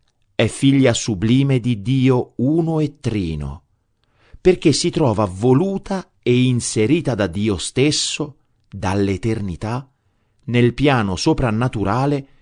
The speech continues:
dell'incarnazione e della redenzione universale. Quale madre divina del Verbo incarnato redentore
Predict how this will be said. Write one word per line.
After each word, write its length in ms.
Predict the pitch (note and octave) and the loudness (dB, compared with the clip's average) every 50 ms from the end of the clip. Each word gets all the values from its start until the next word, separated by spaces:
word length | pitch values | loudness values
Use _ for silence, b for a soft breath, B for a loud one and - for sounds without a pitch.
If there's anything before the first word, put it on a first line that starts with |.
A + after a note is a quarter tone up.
| b b b b b | b b b b b
dell'incarnazione 1500 | _ A2 A#2+ A2+ A2+ A#2 A#2+ C3+ C3 B2+ - B2 A2+ G#2 G#2+ G#2 G2+ - - - D3 D#3 F3+ F#3+ F#3+ F#3+ F#3+ - - _ | _ -2 0 2 2 2 2 2 0 0 0 -2 -2 -2 -2 -4 -4 -4 -4 -2 2 4 4 4 4 2 0 -4 -6 _
e 160 | B2 A#2 G#2 | -4 -4 -2
della 320 | F#2 A#2 C#3 C#3+ C#3 C3 | 0 2 2 2 2 0
redenzione 800 | B2 B2+ D3+ D3 C3 C#3 C3 A#2+ - - F3+ F3+ F#3 F#3 F3 E3+ | 0 0 0 0 0 0 0 0 -2 2 4 4 4 4 2 2
universale. 1000 | E3 D#3 D#3+ D#3+ D#3 C3+ D#3 C#3+ C3 - - - G#2 E2+ D#2+ D2+ D2 C#2 A#1+ - _ _ _ _ _ _ _ _ _ _ _ _ _ _ _ _ _ _ _ _ _ _ _ _ _ _ _ _ _ | 0 0 0 -2 -2 -2 -2 -2 -2 -4 -4 -4 -6 -6 -8 -8 -10 -12 -14 -18 _ _ _ _ _ _ _ _ _ _ _ _ _ _ _ _ _ _ _ _ _ _ _ _ _ _ _ _ _
Quale 300 | - B2 A#2+ A#2 A#2 A2 | -2 2 2 4 4 4
madre 400 | G#2+ A2 A2 A2+ A#2 G#2 A2 G#2+ | 4 4 2 2 2 2 0 0
divina 420 | F#2 G#2 F#2+ F#2 A2 A2+ A2 G#2+ G2 | 0 0 0 0 0 0 0 0 0
del 180 | F2+ G2+ F#2+ | 0 0 0
Verbo 380 | E2+ E2 G#2 G#2+ G#2 F#2 F#2+ G2+ | 0 0 0 0 0 2 2 0
incarnato 720 | G2+ G2 F#2 - - F2+ F2 F#2 G2+ G#2+ A2+ B2 - A2 | 0 0 -2 -2 -4 -4 -4 -2 -2 -2 -2 -2 -2 -2
redentore 840 | G#2 A2 G#2+ G#2 G#2 F#2+ F#2 F2+ - C3+ D3 D3+ E3 D#3+ D3 - _ | 0 0 0 -2 -2 -4 -4 -4 -2 0 0 0 0 -2 -4 -8 _